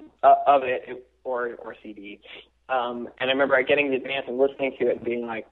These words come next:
"Wow, this is done." Like, you know, like, the Promise Ring is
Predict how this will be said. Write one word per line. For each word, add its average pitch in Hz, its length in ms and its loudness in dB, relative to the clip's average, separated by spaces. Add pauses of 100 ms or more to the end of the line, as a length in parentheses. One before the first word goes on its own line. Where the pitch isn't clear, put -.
"Wow, 110 380 -8 (260)
this 131 180 -12
is 113 140 -14
done." 95 280 -6 (220)
Like, 120 220 -2
you 117 80 -2
know, 117 180 0
like, 113 300 0 (720)
the 226 320 4 (240)
Promise 180 380 8
Ring 180 140 6
is 139 80 0